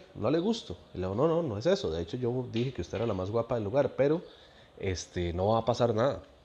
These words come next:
Me dice, "¿Ya cómo?". Le digo, "Vea, no fue mi dinero. El que está gastando es otro idiota. Y a mí no me cuadra hacer esta vara. Mejor,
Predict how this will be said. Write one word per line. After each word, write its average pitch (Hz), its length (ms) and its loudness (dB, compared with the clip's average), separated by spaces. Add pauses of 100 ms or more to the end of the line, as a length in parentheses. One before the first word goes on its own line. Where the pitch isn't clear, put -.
(280)
Me 92 60 -8
dice, 98 160 -2
"¿Ya 87 100 -2
cómo?". 120 280 0
Le 90 100 0
digo, 87 100 -2
"Vea, 87 160 2
no 87 140 -2
fue 139 160 2
mi 135 140 4
dinero. 104 320 2 (480)
El - 80 -12
que - 100 -12
está 90 140 -4
gastando 101 380 0
es - 80 -4
otro 98 200 -4
idiota. 135 340 0 (380)
Y 123 60 2
a 120 40 4
mí 127 80 4
no 131 60 4
me 135 120 4
cuadra 120 240 6
hacer 123 140 0
esta 123 200 2
vara. 139 160 6
Mejor, 101 340 -2